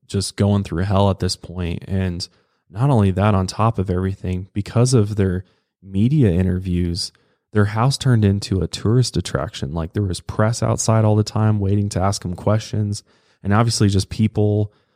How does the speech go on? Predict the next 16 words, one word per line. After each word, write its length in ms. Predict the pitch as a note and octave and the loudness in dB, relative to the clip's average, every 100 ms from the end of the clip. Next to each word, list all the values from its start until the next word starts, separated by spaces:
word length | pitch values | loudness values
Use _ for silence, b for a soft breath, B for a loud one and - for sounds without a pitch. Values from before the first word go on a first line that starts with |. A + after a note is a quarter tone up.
| _ _ _ - | _ _ _ -2
were 160 | G#2+ | 2
showing 360 | G#2 B2 C3 A2 | 4 4 6 6
up 160 | A#2+ - | 4 2
to 100 | G#2+ | -2
just 240 | G2 - | -2 0
look 240 | G#2 D3 | 2 2
at 100 | G2+ | 0
this 200 | G2 F#2 | 0 -4
haunted 380 | - G#2 A2 F#2+ | -2 0 2 2
house. 380 | G#2 B2+ G#2 - | -2 -4 -4 -6
And 80 | F#2+ | -6
obviously 440 | G2 G2+ - G2 | -4 -6 -6 -6
skeptics 480 | - A2 - G2 - | -4 -4 -4 -6 -4
wanted 280 | G2+ G2 F#2+ | 0 0 0
to 100 | G2 | -2
investigate. 760 | F#2 G#2+ B2+ - A#2+ A#2 A2+ | -2 0 -2 -2 -2 0 -2